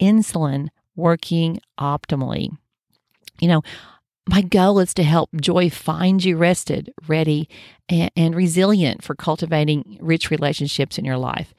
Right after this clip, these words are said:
So hopefully this resonates well with you and makes you, you know, want to pull out your latest blood test. Uh, do that before next week. In next week's episode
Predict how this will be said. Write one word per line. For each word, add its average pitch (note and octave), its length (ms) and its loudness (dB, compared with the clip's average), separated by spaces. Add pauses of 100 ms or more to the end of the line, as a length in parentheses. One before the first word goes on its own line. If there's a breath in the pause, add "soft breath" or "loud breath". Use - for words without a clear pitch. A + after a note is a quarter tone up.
(240 loud breath)
So - 140 0
hopefully F#3+ 580 2
this D#3+ 200 0
resonates E3+ 580 0
well D3+ 200 0
with D#3 200 -6
you D#3+ 120 -2
and D#3 160 -4
makes D#3+ 320 -4
you, D3 240 -2 (280 loud breath)
you F3+ 100 -8
know, D#3+ 120 0
want F3+ 420 0
to E3 260 0
pull - 260 -2
out D#3+ 260 0
your D#3 140 0
latest D3 600 -2 (340 soft breath)
blood E3 340 2
test. - 480 -10 (460 loud breath)
Uh, F3 320 2
do A#3 240 2
that G#3 240 2
before F3 260 -2
next E3 280 -2
week. C#3+ 120 -2
In D3+ 120 -2
next G3 240 0
week's G#3+ 180 -2
episode D3+ 500 2